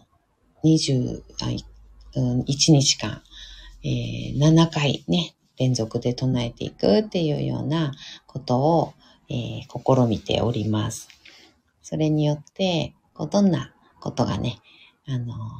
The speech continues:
感じるかな、湧いてくるかなっていうふうに、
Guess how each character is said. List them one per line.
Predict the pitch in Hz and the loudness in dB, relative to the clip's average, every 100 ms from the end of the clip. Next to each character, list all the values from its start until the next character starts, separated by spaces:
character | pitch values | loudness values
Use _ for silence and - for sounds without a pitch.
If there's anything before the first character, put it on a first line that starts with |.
| - _ - | -18 _ -8
感 | 139 127 | -2 0
じ | 123 | 0
る | 131 | -4
か | - | -4
な、 | 147 170 170 | 0 2 2
湧 | 151 143 | 2 2
い | |
て | 139 135 | 0 -6
く | - | -6
る | 131 | -8
か | - 151 | -4 0
な | 196 208 | 2 0
っ | 208 | -2
て | - - | -6 -10
い | 123 | -10
う | |
ふ | 127 | -6
う | 120 | -6
に、 | 113 - | -6 -12